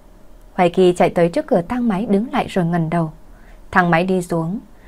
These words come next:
hai thang máy bên cạnh còn đang tới lầu hai mươi mấy. Vì sao lại đi xuống chứ? Là cô muốn đi đâu? Mắng một tiếng, anh chống tay vào vách tường một chút, rồi nhanh chóng lao xuống lầu một. Cô vừa vặn đi ra khỏi thang máy,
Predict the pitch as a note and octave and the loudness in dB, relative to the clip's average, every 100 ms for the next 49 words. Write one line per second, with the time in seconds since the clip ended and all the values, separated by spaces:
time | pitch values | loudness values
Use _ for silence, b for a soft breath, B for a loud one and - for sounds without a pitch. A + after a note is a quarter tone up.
0 | b - F#3 F3 F3 E3+ G3 F#3 F3+ F3 | b 0 0 2 0 0 0 -2 -2 -4
1 | D3+ - - - G3+ F#3+ A#3+ C4 A3+ A#3+ | -4 -12 -20 -2 2 2 2 0 0 -2
2 | B3 B B - G3 F#3+ F#3 B3+ B3 B3+ | -4 B B -4 2 2 2 -4 -2 -2
3 | A3 F#3+ C#4+ - b b b - E3+ E3 | -2 -4 -6 -12 b b b 0 2 2
4 | E3 D#3+ F3+ F#3 F#3 F#3 G3+ C4 - - | 0 2 0 0 -2 -4 -6 -10 -12 -20
5 | - - F3 D#3 F3 F3+ F#3 A#3+ A3+ A3+ | -12 2 2 2 0 0 -2 -2 -2 -4
6 | A3 - - b b b b b b G3 | -6 -10 -18 b b b b b b 2
7 | G3+ C#4+ B3+ G#3 G3 G#3+ - F#3+ F3+ F3 | 2 2 0 2 0 0 -2 -4 -2 -2
8 | F3 G3 F3+ F3 E3+ D#4 - F3+ E3+ D#3+ | 0 -2 0 -2 -2 -4 0 0 0 -2
9 | - C#4 E4 b b b - A3+ G#3 C4 | -4 -6 -6 b b b 2 4 4 2
10 | C4+ G3+ G#3 C#4 C4 A#3+ A3 D4+ F3 E3 | -4 -4 -4 -4 -6 -4 -4 -2 -2 -2
11 | D#3+ - b b b - - F#3 E3+ F3+ | -4 -6 b b b -18 2 6 6 6
12 | E3 D#3+ - F3 F3 F3 F3 D#3 - F#3+ | 2 -2 -2 -4 0 -2 -2 -4 -2 -4
13 | F#3 E3+ G3 | -2 -4 -4